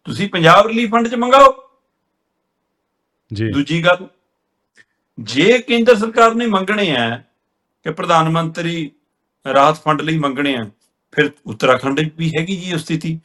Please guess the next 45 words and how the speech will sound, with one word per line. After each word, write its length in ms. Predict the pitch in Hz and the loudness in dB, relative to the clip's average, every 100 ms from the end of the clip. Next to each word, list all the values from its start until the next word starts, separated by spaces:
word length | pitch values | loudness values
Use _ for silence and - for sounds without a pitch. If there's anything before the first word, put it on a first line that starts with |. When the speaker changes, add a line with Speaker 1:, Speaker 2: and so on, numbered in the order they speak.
| _ _ | _ _
Speaker 1:
ਫਿਰ 100 | 139 | -6
ਤਾਂ 140 | 123 151 | 0 0
ਹੁਣ 180 | 143 | 0
ਤਾਜ਼ੀ 280 | 156 135 127 | 0 0 0
ਸਥਿਤੀ 320 | 143 160 156 | -6 -8 -6
ਹਿਮਾਚਲ 440 | 143 110 107 - 139 | -4 -4 -6 -6 -8
'ਚ 100 | 151 | -6
ਵੀ 160 | 165 | -2
ਆਈ 200 | 165 165 | -2 0
ਹੈ 60 | 165 | -2
ਜੀ, 240 | 156 165 160 _ _ 117 | -2 -6 -8 _ _ -4
ਜੰਮੂ 200 | 113 117 | -4 -4
ਕਸ਼ਮੀਰ 320 | 110 143 151 | -4 -4 -4
'ਚ 100 | - | -4
ਵੀ 120 | 170 | -4
ਆਈ 240 | 175 170 | -4 0
ਹੈ, 260 | 165 165 160 _ _ | 0 0 -6 _ _
ਫਿਰ 100 | 175 | -6
ਤੁਸੀਂ 180 | 160 165 | -4 0
ਇਕੱਲੇ 200 | 175 240 | 0 -2
ਪੰਜਾਬ 400 | 175 143 123 120 | 0 2 2 0
ਦੇ 80 | 165 | -6
ਪਿੰਡ 220 | 170 175 | -6 -8
ਕਿਉਂ 220 | 170 180 | -10 -8
ਬਣਾ 220 | 175 165 | -2 0
ਰਹੇ 140 | 165 165 | 0 -2
ਹੋ 60 | |
ਜੀ 120 | 165 170 | -4 -6
ਉੱਥੇ? 240 | 160 202 - _ _ _ _ _ _ _ _ _ _ _ | -6 -10 -12 _ _ _ _ _ _ _ _ _ _ _
Speaker 2:
ਹੂੰ। 120 | 110 | -8
Speaker 1:
ਪੰਜਾਬ 340 | 110 123 127 135 | -2 2 2 2
ਦੇ 80 | 165 | 0
ਲੋਕਾਂ 360 | 151 - 165 | -2 2 2
ਦੀ 140 | 165 156 | 2 0
ਗਿਣਤੀ, 440 | 156 127 165 165 | -4 -4 -2 -2
ਮ੍ਰਿਤਕਾਂ 500 | 151 135 - 180 160 | 0 -2 -2 0 0
ਦੀ 160 | 160 160 | 0 -2
ਗਿਣਤੀ, 440 | 160 156 165 160 | -4 -2 -2 -2
ਪਿੰਡਾਂ 360 | 160 156 170 170 | -2 0 2 0
ਦੀ 180 | 165 | -4
ਗਿਣਤੀ 300 | 156 143 170 | -6 -8 -8
ਬਕਾਇਦਾ 400 | 160 135 156 185 | -8 0 2 4
ਨਾਲ 180 | 220 214 | 4 4
ਪਾਈ 240 | 214 208 | 2 -2
ਹੈ। 100 | 147 | -4